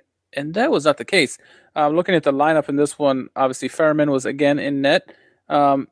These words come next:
ba-, the back three remained the same. Sané, Naldo, Nastasic. Midfield, for the most part, was the same. A couple, couple additions in there. We had, uh, Caligiuri, Serdar, Bentaleb, McKennie, and Alessandro Schoff. Um,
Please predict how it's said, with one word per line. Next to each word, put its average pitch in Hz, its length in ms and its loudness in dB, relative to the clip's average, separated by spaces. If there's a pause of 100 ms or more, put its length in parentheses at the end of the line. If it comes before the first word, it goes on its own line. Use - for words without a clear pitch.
(180)
ba-, 143 340 0
the 156 80 0
back 143 240 2
three 151 220 0
remained 147 320 2
the 139 40 -4
same. 156 340 0
Sané, 143 460 0
Naldo, 143 360 0
Nastasic. 131 760 -2
Midfield, 170 480 0 (380)
for - 120 -2
the 190 60 -2
most 208 260 0
part, 139 200 2
was 131 140 -2
the 131 100 -6
same. 131 460 0
A - 60 -14
couple, 160 320 2 (160)
couple 156 320 0 (160)
additions 139 420 0
in 139 80 -2
there. 139 160 0
We 139 100 2
had, 131 160 2
uh, 120 220 0
Caligiuri, 160 800 2 (380)
Serdar, 160 880 2
Bentaleb, 151 680 2 (120)
McKennie, 160 640 0
and 127 140 -6
Alessandro 127 440 -2
Schoff. - 460 -4 (500)
Um, 127 440 -2